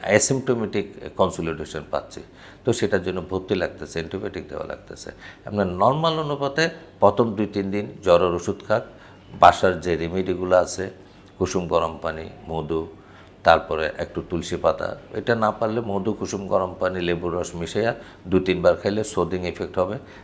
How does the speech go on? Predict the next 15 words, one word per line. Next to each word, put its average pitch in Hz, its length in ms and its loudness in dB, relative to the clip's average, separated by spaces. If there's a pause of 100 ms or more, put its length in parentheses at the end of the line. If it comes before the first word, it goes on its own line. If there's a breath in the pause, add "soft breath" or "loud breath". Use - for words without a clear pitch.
(100)
কাশিটা 92 480 4
তীব্রতা 76 420 -2
একটু 73 200 -10
কমে। 67 280 -10 (360 loud breath)
আর 90 140 8
দুই 98 200 2
তিন 101 240 0
দিনের 98 240 0
ভিতর 104 240 -6
না 110 140 0
কমলে 117 280 -8
নিকটস্থ 82 520 -8 (420 loud breath)
চিকিৎসকের 82 500 -2 (160)
পরামর্শ 73 420 0
নেওয়া 71 220 -8